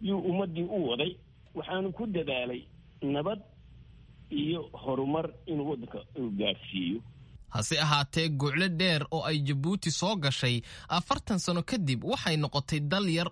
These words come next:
Speaker 2: oo saameyn ku leh gobolka Geeska Afrika iyo guud ahaan caalamka.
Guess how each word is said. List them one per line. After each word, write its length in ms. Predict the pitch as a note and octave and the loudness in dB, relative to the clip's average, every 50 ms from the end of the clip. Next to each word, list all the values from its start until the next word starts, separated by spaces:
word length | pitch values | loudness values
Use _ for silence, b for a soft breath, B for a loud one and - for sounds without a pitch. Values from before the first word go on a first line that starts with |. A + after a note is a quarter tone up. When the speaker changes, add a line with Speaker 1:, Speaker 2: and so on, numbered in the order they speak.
| - | -2
Speaker 2:
oo 120 | D3 D3 C#3 | 0 0 0
saameyn 500 | - - D3+ C#3+ C#3+ D3+ E3+ G3 G3+ F#3+ | 0 2 2 2 2 2 2 2 2 2
ku 160 | - - F#3 | 2 2 2
leh 160 | C3+ A#2 A#2+ A#2+ - - E3 | 4 4 2 0 -2 -2 -2
gobolka 380 | E3 G#3 A3 F3+ D#3+ C#3+ - D#3 | 0 0 2 0 0 0 0 0
Geeska 440 | D3 D#3 G3 F#3+ D#3 - - - A#2+ | 0 2 2 2 2 0 0 0 0
Afrika 400 | F#3 G#3+ - - D#3 C#3+ - F#3 - | 0 0 0 0 -2 -2 -2 -2 0
iyo 200 | - D#3 D3+ C#3 | 0 0 0 0
guud 220 | C3 C#3 D3 C3+ | 0 0 2 2
ahaan 260 | C3+ C3 D3+ E3 D#3+ C3+ | 2 2 2 2 2 2
caalamka. 720 | B2+ C#3 D#3 E3 D#3 C#3 C3 B2 - - A#2+ A2+ G#2+ - | 2 4 4 4 4 2 0 0 0 0 2 2 0 -2